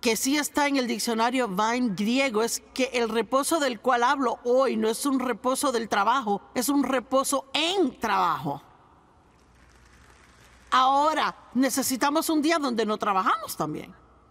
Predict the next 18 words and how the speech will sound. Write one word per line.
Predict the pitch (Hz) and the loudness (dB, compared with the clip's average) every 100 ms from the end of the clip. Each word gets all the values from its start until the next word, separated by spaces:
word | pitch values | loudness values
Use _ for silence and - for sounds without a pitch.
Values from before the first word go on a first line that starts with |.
| _ _ _ _ _ | _ _ _ _ _
Y | 240 233 | 0 2
esa | 233 - | 2 0
es | 262 - - | -2 -4 -4
otra | 247 285 311 330 294 277 | 0 2 0 -2 -4 0
parte | 247 254 - 254 226 | 0 0 -2 -2 0
de | 202 208 | 0 0
esto, | 208 - 185 | -4 -4 -4
el | - 220 | -2 0
hecho | 226 - 269 - - - - - - - _ _ _ _ _ _ _ _ - _ _ - | -2 0 -2 -4 -20 -20 -20 -20 -20 -20 _ _ _ _ _ _ _ _ -20 _ _ -2
que | 247 - | -2 0
como | 240 233 | 0 2
americanos | 233 226 214 240 254 349 349 254 202 185 - | 2 0 0 -2 0 2 2 0 0 -2 -2
no | 214 226 | -2 0
tenemos | 277 269 294 311 | -2 0 0 0
el | 247 | -2
reposo | 226 190 247 262 320 | -2 -2 -2 -2 -2
que | 247 | -2
necesitamos | 214 202 208 202 - 262 269 - 160 - | -4 -4 -4 -4 -2 -2 -2 -4 -8 -10